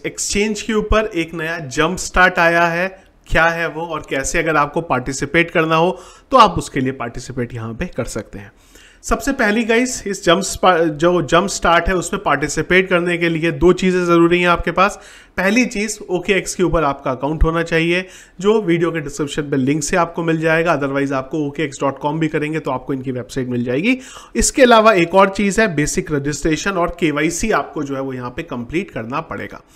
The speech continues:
ओकेएक्स के बारे में अगर आप बाकी जानकारी भी चाहते हैं, आप इंटरनेट से मिल जाएगी। सेकंड हाईएस्ट वॉल्यूम जो है, अ, जब आप क्रिप्टो की बात करते हैं वो यहाँ पे ओकेएक्स का आता है।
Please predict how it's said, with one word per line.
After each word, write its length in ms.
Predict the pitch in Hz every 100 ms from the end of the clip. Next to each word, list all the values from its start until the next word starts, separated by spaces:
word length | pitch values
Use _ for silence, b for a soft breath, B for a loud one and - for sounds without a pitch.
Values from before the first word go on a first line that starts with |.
| B B B B
ओकेएक्स 460 | 226 214 262 247 -
के 80 | 247
बारे 240 | 220 220
में 120 | 226
अगर 180 | 214 202
आप 200 | 180 170 147
बाकी 260 | 143 180
जानकारी 480 | 151 151 156 151 151
भी 100 | 151
चाहते 300 | 147 135 147
हैं, 60 | 139
आप 120 | 139
इंटरनेट 360 | 131 139 135
से 120 | - 131
मिल 180 | 135
जाएगी। 400 | 139 139 135 139 139 B B
सेकंड 480 | - 180 170 208 196
हाईएस्ट 520 | 151 156 160 185 185 -
वॉल्यूम 600 | 139 143 151 170 214 202
जो 160 | 160
है, 560 | 139 135 165 - - - - -
अ, 220 | 135 135
जब 240 | 135 156
आप 120 | 170 165
क्रिप्टो 300 | 170 - 180
की 120 | 180
बात 260 | 156 151 156
करते 260 | 147 143
हैं 60 | 156
वो 140 | 143
यहाँ 240 | 131 123 123
पे 200 | 196 - -
ओकेएक्स 480 | 151 - 156 135 -
का 120 | 147
आता 260 | 120 113 113
है। 160 | 113